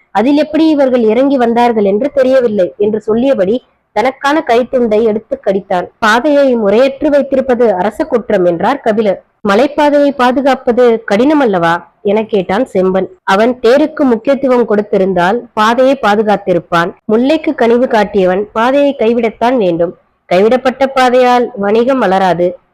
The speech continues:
வணிகம் பெருகாத நாட்டில் வளம் கூடாது. வளமற்ற நாட்டில் நிறைந்திருப்பது மக்களின் கண்ணீர் துளிகளே. பரம்பு நாடு வளமிக்கது. அது மட்டுமல்ல, பாரியை பார்க்க போன யாருமே பாதை தவறியோ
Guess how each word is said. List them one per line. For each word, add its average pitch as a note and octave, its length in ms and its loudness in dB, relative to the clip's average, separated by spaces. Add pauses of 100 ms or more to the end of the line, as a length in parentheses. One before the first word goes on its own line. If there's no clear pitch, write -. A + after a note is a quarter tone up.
வணிகம் A#3+ 420 0
பெருகாத C4 440 2
நாட்டில் A#3 500 0
வளம் A#3 320 0
கூடாது. F3+ 580 0 (380)
வளமற்ற C#4 480 0
நாட்டில் A#3+ 460 0
நிறைந்திருப்பது A#3 640 0
மக்களின் A#3+ 460 0
கண்ணீர் A#3+ 400 -2
துளிகளே. F3+ 420 -2 (560)
பரம்பு C#4 260 2
நாடு A#3 260 2
வளமிக்கது. A#3 640 0 (140)
அது F3+ 200 -2
மட்டுமல்ல, A#3+ 640 0 (320)
பாரியை C4+ 400 2
பார்க்க A#3+ 300 0
போன B3 280 0
யாருமே A#3 680 0
பாதை A#3 380 0
தவறியோ G3 480 0